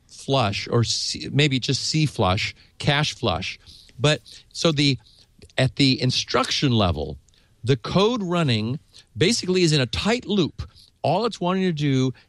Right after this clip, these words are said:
is to pound on the, uh, j-, uh, in, on the two rows back and forth on either side of the target row. And so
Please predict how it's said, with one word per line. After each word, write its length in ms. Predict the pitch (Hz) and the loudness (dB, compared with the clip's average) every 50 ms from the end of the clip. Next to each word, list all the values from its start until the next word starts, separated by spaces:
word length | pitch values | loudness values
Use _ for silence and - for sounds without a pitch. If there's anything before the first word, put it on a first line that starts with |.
| _ _ | _ _
is 220 | - 143 139 123 - | 0 2 2 0 -2
to 360 | - - 160 147 135 131 120 - - - - _ _ _ | -2 0 2 2 2 2 0 -2 -8 -20 -20 _ _ _
pound 580 | - - - 185 202 208 208 202 202 202 190 175 - _ | -2 0 2 2 2 2 2 0 0 -2 -2 -4 -4 _
on 540 | - 151 147 143 143 143 143 143 139 135 131 - _ _ _ _ _ | -2 -2 0 0 0 0 0 0 0 -2 -2 -6 _ _ _ _ _
the, 300 | 117 139 143 139 131 123 - _ _ _ _ _ _ _ _ _ _ _ _ _ _ | 0 2 2 2 2 0 -4 _ _ _ _ _ _ _ _ _ _ _ _ _ _
uh, 60 | 131 131 110 - - | -2 -2 -2 -8 -10
j-, 200 | 113 104 110 113 - - | -6 -6 -6 -6 -2 0
uh, 160 | 147 139 131 110 104 | 2 2 2 0 -2
in, 220 | - - 143 151 147 - | 0 2 2 2 2 0
on 140 | 143 147 | -2 0
the 80 | 139 131 | 0 -2
two 440 | - _ - - 214 240 254 254 208 | -2 _ -4 -2 0 0 0 0 2
rows 500 | 180 185 170 147 120 120 123 127 120 113 | 2 2 2 4 2 2 0 -2 -4 -6
back 400 | 110 101 143 151 180 196 - - | -4 -2 -2 0 -2 -2 -2 -4
and 140 | 202 196 165 | -4 -4 -4
forth 460 | - - - 156 123 117 120 127 - | -6 -2 0 2 2 2 2 0 0
on 200 | 123 127 135 - | -2 -4 -4 -4
either 320 | - 175 196 208 190 180 156 | -2 -2 0 2 2 0 0
side 480 | - - 180 160 160 160 160 160 143 - | 0 0 0 0 0 0 0 0 -2 -2
of 200 | - 131 123 117 | -4 -4 -2 -2
the 80 | 127 | -4
target 560 | - - - - 165 175 190 165 127 104 - - - | -6 -6 -4 -2 0 0 0 0 0 -2 -4 -4 -4
row. 460 | 101 113 104 90 82 80 82 98 - - - - - - - - - _ _ _ | -2 0 0 0 0 0 -2 -4 -4 -6 -16 -20 -20 -20 -20 -20 -20 _ _ _
And 200 | 139 147 147 143 | 0 2 2 0
so 420 | - - 180 170 165 165 156 147 | 0 2 2 2 4 2 0 -2